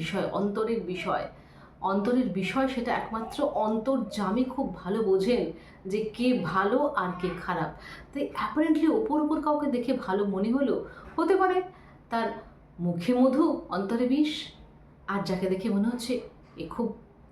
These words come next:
খারাপ, সে হয়তো অন্তরে তত খারাপ নয়। এটি গেল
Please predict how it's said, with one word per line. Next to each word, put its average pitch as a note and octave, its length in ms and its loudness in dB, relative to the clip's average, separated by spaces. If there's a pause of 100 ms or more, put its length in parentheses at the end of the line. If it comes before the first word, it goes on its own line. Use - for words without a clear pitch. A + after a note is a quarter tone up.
(160)
খারাপ, D4 280 0 (480)
সে A#3+ 100 -2 (120)
হয়তো F3+ 300 -2 (140)
অন্তরে A3 380 0
তত - 140 -2 (140)
খারাপ G#3+ 240 -2 (120)
নয়। C#4+ 180 2 (840)
এটি G#3+ 240 -2
গেল C4 120 2